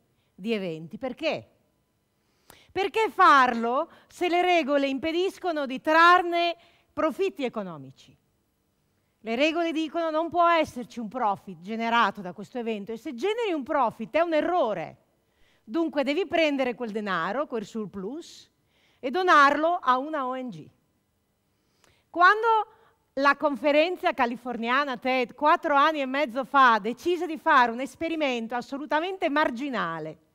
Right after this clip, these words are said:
e pensò: "E se provassimo a fare, a creare un concetto di licenza locale, se mettessimo una X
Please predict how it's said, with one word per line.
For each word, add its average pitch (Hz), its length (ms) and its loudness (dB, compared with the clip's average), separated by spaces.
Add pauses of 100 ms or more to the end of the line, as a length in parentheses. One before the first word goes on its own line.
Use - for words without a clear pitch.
(600)
e 339 140 -4
pensò: 269 520 -2 (440)
"E 370 100 -6
se 440 140 -6
provassimo 196 920 2 (720)
a 302 120 2
fare, 359 340 6
a 320 140 4
creare 320 380 4
un 302 60 -4
concetto 339 580 0
di 262 100 -6
licenza 349 720 0
locale, 185 640 0 (160)
se - 160 -8
mettessimo 415 560 -2
una 320 220 4
X - 440 -6